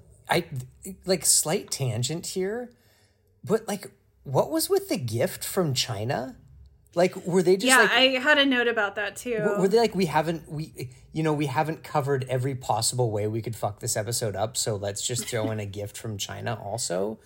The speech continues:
Speaker 1: Like,
Speaker 2: Yeah.
Speaker 1: because it didn't even make sense. Like, I was like, "Well, e-, e-, even your, even your, like, pro-colonial perspective on this is inconsistent." Like, this, this has no, d-, but did you get some insight on that, or?
Speaker 2: Well, I did see it as, like, a, as, like, a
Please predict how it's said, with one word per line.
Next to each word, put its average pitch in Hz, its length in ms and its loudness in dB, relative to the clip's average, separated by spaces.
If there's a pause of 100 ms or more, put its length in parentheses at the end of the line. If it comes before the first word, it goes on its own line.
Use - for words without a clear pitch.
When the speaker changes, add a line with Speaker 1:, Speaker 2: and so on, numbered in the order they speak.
(560)
Speaker 1:
Like, 185 100 4
Speaker 2:
Yeah. 214 160 2
Speaker 1:
because 226 240 2
it 220 100 0
didn't 254 180 0
even 240 180 2
make 160 180 2
sense. 185 400 4
Like, 160 120 0
I - 40 -4
was 170 80 2
like, 170 160 0
"Well, 190 160 2 (440)
e-, - 180 -12
e-, 175 180 -12
even 233 320 0
your, 180 380 4
even 196 240 0
your, 185 120 6
like, 139 280 0
pro-colonial 143 800 2
perspective 127 500 -2
on 107 100 -2
this 104 140 -2
is 104 160 -2
inconsistent." 101 800 -6 (160)
Like, 123 280 -4
this, 135 360 -2
this 131 240 -2
has 147 220 0
no, 135 180 -2
d-, 123 180 -6
but 156 160 -4
did 127 200 -2
you 165 100 -2
get 170 240 -2
some 139 160 -2
insight 127 380 -2
on 196 160 -4
that, 226 260 -6
or? 107 240 -2 (340)
Speaker 2:
Well, 294 200 10
I 269 220 6
did 285 280 -4
see 311 200 -4
it 302 60 -4
as, 285 160 -4
like, 254 200 -4
a, 226 440 2
as, 233 220 -4
like, 220 200 -2
a 220 200 0